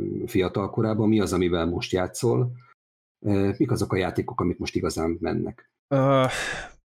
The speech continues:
Speaker 2: a nemzet-, tehát international, a legtöbb,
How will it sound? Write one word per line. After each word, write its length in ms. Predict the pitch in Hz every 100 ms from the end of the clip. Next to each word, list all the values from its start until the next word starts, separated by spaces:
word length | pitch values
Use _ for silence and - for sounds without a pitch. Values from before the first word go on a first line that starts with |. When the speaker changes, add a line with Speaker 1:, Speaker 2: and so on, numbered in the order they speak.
| _ _ _ -
Speaker 2:
a 280 | 123 117 117
nemzet-, 440 | 156 147 117 -
tehát 160 | 123 -
international, 920 | 143 127 107 107 - 110 123 151 151 - - -
a 220 | 110 107
legtöbb, 520 | 117 127 - 110 101